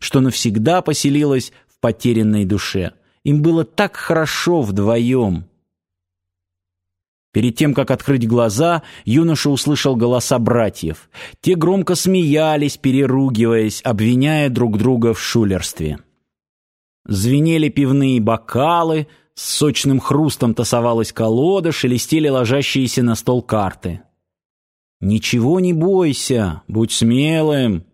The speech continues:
удачи тебе, солдат!» Ваня Мальгин благодарно кивнул: «И вам удачи, братья!» и проснулся.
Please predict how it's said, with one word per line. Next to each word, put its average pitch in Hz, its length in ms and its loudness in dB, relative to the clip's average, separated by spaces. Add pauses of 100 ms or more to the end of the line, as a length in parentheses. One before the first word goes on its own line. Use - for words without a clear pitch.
удачи 160 640 0
тебе, 151 400 0
солдат!» 127 840 -2 (540)
Ваня 151 380 2
Мальгин 143 460 0
благодарно 143 560 0
кивнул: 151 580 0 (300)
«И 127 100 2
вам 170 360 2
удачи, 156 560 0
братья!» 143 800 0 (460)
и 180 100 0
проснулся. 104 680 -4